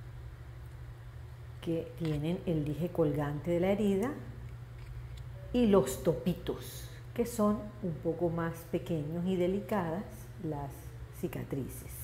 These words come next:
Están perfectos para regalar a ese amigo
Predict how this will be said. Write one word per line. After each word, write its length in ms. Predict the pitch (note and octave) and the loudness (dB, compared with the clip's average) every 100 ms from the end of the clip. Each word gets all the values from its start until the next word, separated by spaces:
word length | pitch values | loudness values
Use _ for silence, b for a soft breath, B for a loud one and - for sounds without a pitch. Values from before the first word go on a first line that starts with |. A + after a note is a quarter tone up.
| - - - - - - - - - - - - - - - - - - - - - - - - | -10 -12 -12 -12 -12 -12 -12 -12 -12 -12 -12 -10 -10 -10 -10 -10 -8 -10 -10 -12 -12 -10 -10 -2
Están 480 | F3+ - - F3 G3 - | -2 -2 2 4 4 2
perfectos 640 | F#3 D#3+ - G3+ G3 - | 2 2 2 2 2 -2
para 200 | A#3+ B3 | 2 2
regalar 640 | G3+ F#3+ D3+ C#3 C#3+ E3 - | 4 4 2 2 2 0 0
a 160 | F3 D#3 | 0 4
ese 300 | D#3+ - F3+ | 2 2 0
amigo 420 | E3+ E3 F3 | 2 2 2